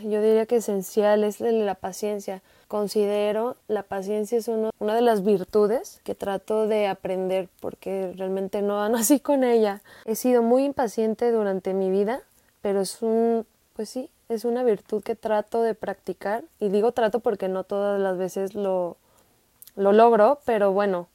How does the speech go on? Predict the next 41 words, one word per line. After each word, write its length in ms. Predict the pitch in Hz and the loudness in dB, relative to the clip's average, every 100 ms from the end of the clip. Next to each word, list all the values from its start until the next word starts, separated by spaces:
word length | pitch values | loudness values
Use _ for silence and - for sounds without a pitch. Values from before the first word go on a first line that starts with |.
| _ | _
es 220 | - 196 - | -4 -4 -4
parte 340 | 202 190 226 | -4 -4 -2
de 160 | 202 196 | -2 -2
esto 240 | 185 208 | -4 -2
de 120 | 196 | 0
volver 320 | 180 180 185 | 0 -2 -2
a 60 | 196 | -4
hacerlo 520 | 190 202 190 190 190 - _ _ | -4 -6 -2 -2 -2 -6 _ _
un 260 | 214 220 233 | 0 4 6
hábito 480 | 233 220 190 170 - | 6 4 2 -4 -2
para 220 | 233 208 | 2 2
que 140 | 202 | 2
luego 320 | 202 196 214 214 | 0 0 -2 -4
sea 240 | 214 208 | -4 -6
parte 480 | - 208 208 - 220 | -4 -4 -2 -2 -2
de 80 | 226 | 0
mi 140 | 196 | -2
estilo 400 | 175 - 196 202 | -4 -4 -2 0
de 120 | 196 | 0
vida, 300 | 180 180 165 _ _ _ | -2 -4 -6 _ _ _
porque 220 | 196 - | -16 -8
me 100 | 190 | -6
interesa, 480 | 180 175 180 175 180 | -4 -4 -6 -6 -10
¿no? 140 | 175 - _ _ _ _ - | -14 -14 _ _ _ _ -4
Y 60 | 240 | 2
bueno, 400 | 220 226 202 180 _ | 4 4 2 -2 _
en 180 | 226 220 | 0 2
esto, 560 | 233 - 269 277 277 - | 0 0 2 4 2 -2
para 160 | 185 | -6
formar 400 | 180 185 185 196 | -4 -4 -2 0
los 240 | 220 226 254 | 0 0 0
hábitos, 580 | 220 208 - 190 190 _ | -2 -2 -2 -6 -6 _
en 140 | 220 220 | 0 4
el 140 | 208 | 6
libro 440 | 214 220 247 254 - | 6 6 6 6 4
de 500 | 233 208 196 190 180 | 0 0 2 2 0
Hábitos 420 | 185 214 233 226 | 0 0 -2 -6
Atómicos 580 | 214 226 220 202 208 196 | -6 -2 -2 -2 -6 -6
justo 360 | 220 190 214 | -6 -6 -2
habla 380 | 208 202 202 202 | 0 2 0 0
de 260 | 202 196 | 0 -2